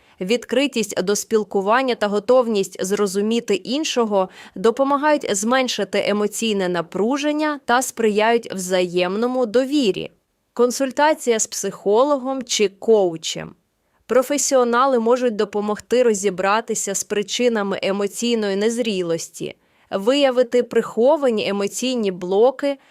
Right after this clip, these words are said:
та запропонувати ефективні стратегії для їх подолання. Терапевтичні техніки, такі як когнітивно-поведінкова терапія чи емоційно фокусована терапія,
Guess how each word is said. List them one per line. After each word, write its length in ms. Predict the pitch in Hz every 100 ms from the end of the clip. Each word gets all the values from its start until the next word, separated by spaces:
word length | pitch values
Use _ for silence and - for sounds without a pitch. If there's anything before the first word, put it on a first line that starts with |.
| _
та 140 | - 247
запропонувати 1080 | 254 269 269 269 240 233 214 247 294 294 -
ефективні 760 | 202 202 - - 240 302 285
стратегії 840 | 254 - 214 202 208 247 277 262 254
для 160 | 196
їх 340 | 185 175 214 -
подолання. 840 | 208 202 185 175 165 165 165 165 - _ _
Терапевтичні 880 | 247 254 262 262 - 277 - 240 233
техніки, 880 | 233 262 247 - 170 170 170 165 -
такі 340 | 202 196 247
як 220 | 247 214 _ _
когнітивно-поведінкова 1700 | 226 220 214 220 226 269 269 247 226 202 202 190 190 180 226 240 208
терапія 640 | 190 185 180 208 269 233
чи 300 | 190 - 196 -
емоційно 760 | 196 202 196 - 233 247 220
фокусована 920 | 202 196 - 180 - 214 247 240 196
терапія, 720 | 180 190 180 180 269 302 214